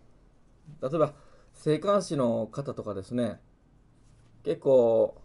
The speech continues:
あれなんですよね。何本か送ってくれるんですよ。ありがたいことに。大体三本ぐらいかな。尺八とかも。で、送っていただいて、えー、送ってくれて、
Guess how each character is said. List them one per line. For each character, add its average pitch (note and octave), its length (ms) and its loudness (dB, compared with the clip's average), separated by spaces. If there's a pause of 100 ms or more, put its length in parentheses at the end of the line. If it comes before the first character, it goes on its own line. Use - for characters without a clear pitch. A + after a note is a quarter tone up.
(400)
あ A#2 80 -4
れ B2 60 -2
な A2 120 -4
ん G#2+ 80 -8
で G2 60 -14
す - 60 -10
よ G#2+ 120 -4
ね。 G#2 120 -12 (580)
何 G3+ 280 4
本 C#4+ 200 4
か - 80 4
送 C#3+ 180 2
っ - 40 -20
て D3 100 -4
く C#3+ 60 4
れ C3 60 4
る B2 60 0
ん G#2+ 40 -6
で - 40 -10
す - 80 -10
よ。 G2 160 -6 (720)
あ - 100 -8
り A#2+ 80 2
が B2 80 4
た A2+ 80 2
い G#2+ 60 0
こ A2 80 -8
と A2 80 -4
に。 G#2 160 -8 (600)
大 A3+ 200 -2
体 C#4 180 6
三 C#3 300 -2
本 C#3 180 0
ぐ G3 60 -2
ら C#3+ 80 0
い - 40 -2
か - 100 -12
な。 - 120 -12 (300)
尺 A#2 260 -6
八 A2 200 -6
と - 100 -14
か - 60 -16
も。 - 200 -18 (180)
で、 C3+ 220 2 (280)
送 E3+ 260 -2
っ E3+ 40 -2
て D3+ 720 -2 (120)
い C#3 80 -12
た C#3+ 120 0
だ C#3 120 2
い B2 100 0
て、 - 60 -20 (100)
え G#2+ 60 -2
ー、 G#2+ 180 4
送 A#2+ 220 -2
っ - 20 -20
て - 100 -16
く - 80 -6
れ B2+ 140 0
て、 - 400 2